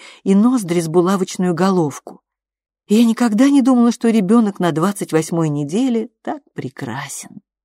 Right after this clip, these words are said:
Я знала, что нужно отсосать слизь у него из горла, но боялась его повредить. Во всяком случае, катетер, который я достала, оказался слишком большим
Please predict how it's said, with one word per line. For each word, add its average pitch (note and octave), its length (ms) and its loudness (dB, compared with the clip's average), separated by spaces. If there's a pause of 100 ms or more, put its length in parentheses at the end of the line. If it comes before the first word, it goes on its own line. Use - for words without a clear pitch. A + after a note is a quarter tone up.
(960)
Я D#3+ 180 -2
знала, D#3 300 -4
что - 180 -6
нужно D#3 300 -2
отсосать D#3 460 -8
слизь A3+ 340 -2
у F3 40 2
него C#3 260 0
из C3+ 100 -4
горла, C3+ 380 -2 (320)
но F3+ 120 2
боялась E3+ 500 -2
его G#3 160 2
повредить. G3+ 680 -4 (480)
Во E3+ 160 -2
всяком A#3+ 320 -2
случае, A#3 340 -4
катетер, B3 420 -6
который E3 340 0
я D#3+ 80 0
достала, F3 500 -4 (200)
оказался F3+ 600 -6
слишком G#3+ 460 -2
большим G#3+ 560 -2